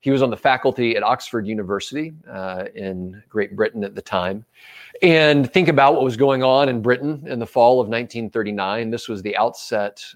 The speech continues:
of World War Two, uh, the rising tensions with Nazi Germany now breaking out into outright war. And a question was floating around, uh, in those days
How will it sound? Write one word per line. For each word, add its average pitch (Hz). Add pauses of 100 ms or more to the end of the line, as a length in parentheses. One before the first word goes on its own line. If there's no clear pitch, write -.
(120)
of 101
World 120
War 113
Two, 147 (480)
uh, 98
the 107
rising 110
tensions 104
with 113
Nazi 107
Germany 98
now 104
breaking 101
out 98
into 104
outright 101
war. 98 (1040)
And 196
a -
question 190
was 139
floating 165
around, 123
uh, 120
in 135
those 123
days 110